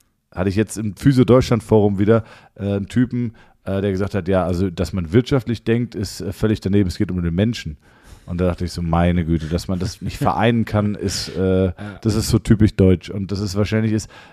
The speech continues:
Speaker 1: ähm, Geld verdienen wollen, ist genauso negativ behaftet wie im Mittelpunkt oder, oder Aufmerksamkeit bekommen wollen. Ist wahrscheinlich auch negativ behaftet, ne?
Speaker 2: Oder einer meiner Favorites, wenn ich irgendwelche Aussagen lese, von wegen, es würde nur ums Geld gehen.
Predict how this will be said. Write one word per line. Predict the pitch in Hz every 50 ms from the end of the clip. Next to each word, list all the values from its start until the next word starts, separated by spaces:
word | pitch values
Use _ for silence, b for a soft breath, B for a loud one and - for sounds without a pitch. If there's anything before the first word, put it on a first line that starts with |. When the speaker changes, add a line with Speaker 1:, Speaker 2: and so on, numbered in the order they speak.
| B B
Speaker 1:
ähm, | - 101 98 101 92 b b b b b b - - - - -
Geld | - 110 135 160 151
verdienen | - - 143 117 123 135 135 139 131 110
wollen, | 107 117 123 131 139 143 139
ist | 120 - -
genauso | - 104 104 107 127 120 113
negativ | 117 117 117 110 117 - - 104 - -
behaftet | 101 98 107 107 - - 107 90 95
wie | 95 104 104 104
im | 104 107
Mittelpunkt | 127 160 - 143 120 - - 95 98 92 113
oder, | 107 110 101
oder | 101 101 -
Aufmerksamkeit | 110 160 160 165 143 117 110 101 90 - - 82 - -
bekommen | 85 - - 92 87 78
wollen. | 73 69 67 71
Ist | 78
wahrscheinlich | 85 90 98 95 90
auch | 78 120 110
negativ | 104 101 98 85 90 82 - - 80 -
behaftet, | - 71 67 65 - - - - -
ne? | 78 92 107 - _ _ _ _ b b b b b b b b
Speaker 2:
Oder | 104 107 113
einer | 110 113 120
meiner | 117 113 110 110
Favorites, | - - 117 120 120 120 117 - - - - - 101 98
wenn | 87 107
ich | 104 95
irgendwelche | 117 139 117 117 107 117 113
Aussagen | 113 120 117 - - 113 110 107 104
lese, | 101 110 113 113 - -
von | - 104 98 98
wegen, | 104 104 101 104
es | 98 95 - -
würde | 104 107 101 101
nur | 101 110 113
ums | 117 107 95 98
Geld | - 101 101 101 98 -
gehen. | 98 95 90 87